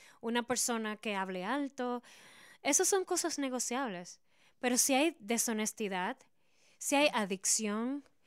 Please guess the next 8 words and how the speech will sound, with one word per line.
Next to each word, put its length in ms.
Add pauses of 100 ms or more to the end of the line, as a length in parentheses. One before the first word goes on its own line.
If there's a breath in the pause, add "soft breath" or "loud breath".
(140 soft breath)
si 160
hay 300
mor-, 280
inmoralidad 600
sexual, 720 (420 loud breath)
ira, 580 (1200 soft breath)
esas 280
son, 420